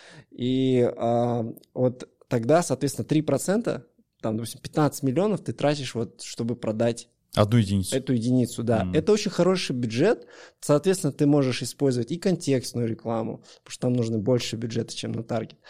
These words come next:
Speaker 1: И таргет ты можешь использовать. И ты можешь на агрегаторах, на Крыше, Quarter, Homestars какой-то там пакет взять, л-, лидогенерацию у них купить.
Speaker 2: Мгм.
Speaker 1: Соответственно, у тебя, э, ну,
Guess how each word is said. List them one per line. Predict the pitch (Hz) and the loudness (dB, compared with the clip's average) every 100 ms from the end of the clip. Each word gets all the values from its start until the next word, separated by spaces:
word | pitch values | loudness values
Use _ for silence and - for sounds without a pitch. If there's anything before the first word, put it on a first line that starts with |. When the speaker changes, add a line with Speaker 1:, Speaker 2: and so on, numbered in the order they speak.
| - - - | -20 -20 -6
Speaker 1:
И | 175 | -4
таргет | 165 147 131 123 | 2 2 2 -2
ты | 131 | -2
можешь | 123 120 123 | -2 -2 -6
использовать. | - 120 117 143 | -4 0 0 -2
И | |
ты | 143 | 0
можешь | 190 185 170 - | 2 4 2 2
на | 147 | 2
агрегаторах, | 139 131 120 135 131 120 113 | 2 2 2 2 2 -2 -2
на | 117 113 | -2 -4
Крыше, | 113 135 143 131 - | -4 0 0 0 -6
Quarter, | - 127 131 120 113 - | -4 0 0 -2 -8 -2
Homestars | 127 127 - 110 - - - | -2 -2 -4 -8 -10 -18 -20
какой-то | - - 143 131 | -14 -2 -2 0
там | 113 | -4
пакет | 104 120 - 131 | -2 -4 0 0
взять, | 120 107 117 107 | 0 2 0 2
л-, | 117 - | -4 0
лидогенерацию | 131 135 117 127 127 123 131 - 123 | 0 2 0 2 4 4 0 -2 -2
у | |
них | 120 113 | -2 -4
купить. | - - 98 | -10 -4 -2
Speaker 2:
Мгм. | 98 92 - - _ _ _ _ - | -2 -6 -12 -20 _ _ _ _ -14
Speaker 1:
Соответственно, | - 143 143 190 175 147 | 0 0 2 2 4 4
у | 131 | 4
тебя, | - 123 139 131 - | 0 2 6 6 4
э, | - 131 - _ | 0 -4 -8 _
ну, | 147 139 120 | 0 2 2